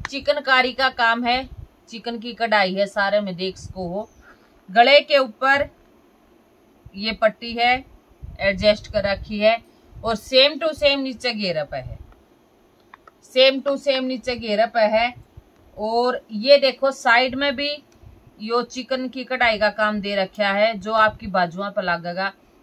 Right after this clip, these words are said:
बाजुआ पलाइयो या आप इसने बैक पलाइयो, मर्जी आपकी है। बिल्कुल लीलन का सूट है, एक नंबर का कपड़ा है और लीलन की इसकी सलवार है।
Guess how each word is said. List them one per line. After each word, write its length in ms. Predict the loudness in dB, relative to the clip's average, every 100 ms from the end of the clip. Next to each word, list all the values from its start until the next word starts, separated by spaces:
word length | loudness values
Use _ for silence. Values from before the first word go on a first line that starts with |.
| _
बाजुआ 400 | 4 4 4 2 4
पलाइयो 440 | 4 4 4 2
या 200 | 2 4
आप 160 | 4 2
इसने 240 | -8 -6 0
बैक 280 | 2 2 0
पलाइयो, 400 | 0 0 -2 -2
मर्जी 460 | -2 -2 -6 -10 -2
आपकी 440 | -2 -2 -4 -6
है। 240 | 2 2 2 _ _ _ _ -10
बिल्कुल 480 | -4 -4 -2 -2
लीलन 400 | 0 -2 2 2 4
का 160 | 0
सूट 340 | 0 -6 -8 0
है, 240 | 0 0 -6 -10
एक 240 | -6 -6 -4
नंबर 320 | -2 0 0
का 220 | 2 2 0 -8 -8
कपड़ा 320 | -8 -2 0 2
है 220 | 2 0 -4 -20 -20 -20 -20 _ _ _ -20 -20 -20 -20 _ -12
और 340 | 2 4 4 0
लीलन 500 | -4 -2 2 2 2
की 100 | -8
इसकी 260 | -12 -14 -4
सलवार 500 | -2 2 2 2 2
है। 280 | 2 2